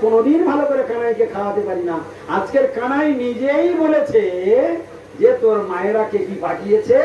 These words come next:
হ্যাঁ, সবাই আজকে আমাকে পেট ভরে খাও, আমার বড়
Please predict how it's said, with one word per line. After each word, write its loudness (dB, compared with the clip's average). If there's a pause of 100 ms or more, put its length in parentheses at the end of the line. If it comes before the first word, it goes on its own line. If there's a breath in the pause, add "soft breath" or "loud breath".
(600)
হ্যাঁ, -2 (600)
সবাই 2 (140)
আজকে -4
আমাকে -6
পেট -6
ভরে -2
খাও, -4
আমার -4
বড় 2